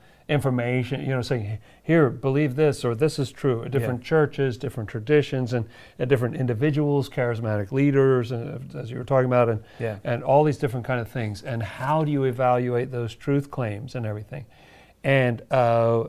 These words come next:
Speaker 1: the idea that this story would be saying to us, in effect, "Use your donkey. Your donkey knows the difference," meaning use your enlightened intellect.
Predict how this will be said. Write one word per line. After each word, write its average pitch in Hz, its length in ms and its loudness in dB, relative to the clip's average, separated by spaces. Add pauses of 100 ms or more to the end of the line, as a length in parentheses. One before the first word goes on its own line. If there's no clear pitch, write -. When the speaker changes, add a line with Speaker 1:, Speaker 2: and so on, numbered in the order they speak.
Speaker 1:
the 131 420 -2
idea 156 960 0 (380)
that 123 180 -2
this 156 160 2
story 160 640 0
would 120 260 -6
be 127 120 -2
saying 139 440 -2
to 113 160 -2
us, 107 380 -8
in 143 140 2
effect, 127 420 2 (420)
"Use 156 480 2
your 139 140 0
donkey. 139 800 -4
Your 139 200 2
donkey 143 520 2
knows 127 460 -2
the 127 140 -8
difference," 123 460 -2 (320)
meaning 139 400 2
use 156 400 2
your 139 160 0
enlightened 127 720 -2
intellect. 139 680 -2